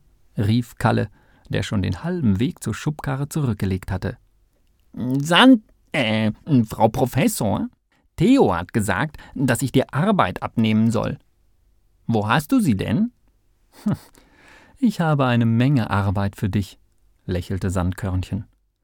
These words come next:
„Könntest du bitte alle Arbeitsgeräte ausladen?“ „Du, Frau Professor, das mache ich mit dem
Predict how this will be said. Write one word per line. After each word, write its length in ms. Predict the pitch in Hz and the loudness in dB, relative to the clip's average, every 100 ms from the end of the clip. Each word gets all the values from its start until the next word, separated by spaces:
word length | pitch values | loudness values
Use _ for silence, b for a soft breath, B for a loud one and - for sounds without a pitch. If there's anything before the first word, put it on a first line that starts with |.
| _ _ _ - | _ _ _ -2
„Könntest 520 | 202 220 214 202 - | 4 6 4 0 -2
du 60 | |
bitte 340 | 170 175 - - | -2 -2 -4 -4
alle 300 | 143 139 - | -2 -2 -4
Arbeitsgeräte 1080 | - 190 240 202 101 - - 95 90 95 110 | -4 0 2 2 -2 -4 -4 -2 -2 -4 -4
ausladen?“ 640 | 98 107 123 120 131 214 - _ _ _ _ _ - - - - | -4 -4 -6 -6 -4 -4 -6 _ _ _ _ _ -20 -20 -20 -16
„Du, 520 | - 104 98 123 131 B - | -10 -6 -2 -2 -4 B -10
Frau 220 | 170 - 101 | -10 -6 -6
Professor, 680 | - 107 113 - 131 107 - _ _ - - | -4 -4 -6 -4 -2 -2 -4 _ _ -20 -12
das 400 | - 214 202 - | -6 -4 -4 -4
mache 220 | 220 - | -4 -4
ich 160 | 233 147 | -6 -2
mit 160 | 143 | -2
dem 120 | - | 0